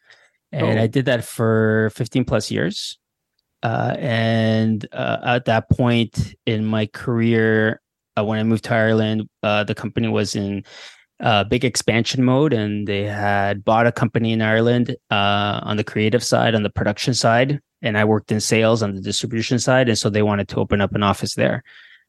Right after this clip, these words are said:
Speaker 1: So,
Speaker 2: Okay. Was this,
Speaker 1: uh,
Speaker 2: like, reality programming, or was this, uh, scripted?
Speaker 1: Uh, it was animation. Yeah.
Speaker 2: Animation. Okay.
Speaker 1: Uh,
Speaker 2: There you
Speaker 1: yeah,
Speaker 2: go.
Speaker 1: yeah, cartoons.
Speaker 2: Okay,
Speaker 1: Yeah.
Speaker 2: what was the year you got to,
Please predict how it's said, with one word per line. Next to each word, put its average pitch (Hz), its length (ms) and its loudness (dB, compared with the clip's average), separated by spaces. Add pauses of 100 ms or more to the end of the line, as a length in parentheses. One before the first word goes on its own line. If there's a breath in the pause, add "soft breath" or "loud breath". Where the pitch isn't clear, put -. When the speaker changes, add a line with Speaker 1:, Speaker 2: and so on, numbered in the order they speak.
Speaker 1:
So, - 360 -2
Speaker 2:
Okay. 98 280 0
Was 98 200 -2
this, 98 100 0
Speaker 1:
uh, 98 80 -2
Speaker 2:
like, 117 180 0
reality 123 380 2
programming, 170 680 -2
or 98 140 -2
was 95 160 -4
this, 101 260 -6 (180)
uh, 92 260 -6 (120)
scripted? 156 460 -2 (760)
Speaker 1:
Uh, 123 400 0
it 165 160 -2
was 131 500 2
animation. 123 580 0 (600)
Yeah. 92 160 -6 (200)
Speaker 2:
Animation. 131 540 -2
Okay. 123 240 -8
Speaker 1:
Uh, - 40 -2
Speaker 2:
There - 120 -2
you 131 60 0
Speaker 1:
yeah, 104 160 0 (100)
Speaker 2:
go. 147 80 -10
Speaker 1:
yeah, 95 180 -4 (120)
cartoons. 104 600 -2 (1080)
Speaker 2:
Okay, - 140 -2
Speaker 1:
Yeah. 127 40 2
Speaker 2:
what 139 120 2
was 147 100 0
the 139 80 2
year 135 260 2
you 117 160 -4
got 110 260 0
to, 104 460 -2